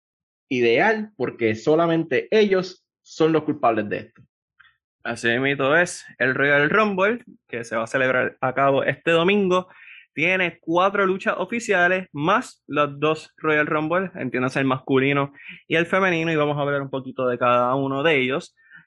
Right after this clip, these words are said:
Speaker 2: Y vamos a empezar con un tema que yo estoy seguro que Hochi está muy contento de discutir, y es la lucha entre Doudrop y The Man, Big Time Vex,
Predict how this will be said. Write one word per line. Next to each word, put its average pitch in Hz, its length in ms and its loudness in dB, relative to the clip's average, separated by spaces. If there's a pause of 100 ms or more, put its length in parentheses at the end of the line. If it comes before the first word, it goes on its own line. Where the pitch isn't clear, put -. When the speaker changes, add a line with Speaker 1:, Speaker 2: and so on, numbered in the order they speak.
(140)
Speaker 2:
Y 170 640 0
vamos 208 220 2
a 240 40 2
empezar 220 520 0
con 190 180 -2
un 185 640 -6
tema 190 300 -2
que 151 560 -2
yo 127 180 -6
estoy 139 220 -8
seguro 160 280 2
que 160 100 0
Hochi 143 320 -2
está 143 180 -4
muy 127 180 -4
contento 143 580 0
de 147 100 4
discutir, 147 500 -4 (360)
y 143 280 0
es 160 520 -2
la 143 280 0
lucha 170 520 0 (540)
entre 127 1000 0 (400)
Doudrop 190 540 2 (600)
y 247 400 0 (260)
The 175 140 2
Man, 180 480 0 (300)
Big 170 220 -2
Time 175 240 -2
Vex, 160 460 -2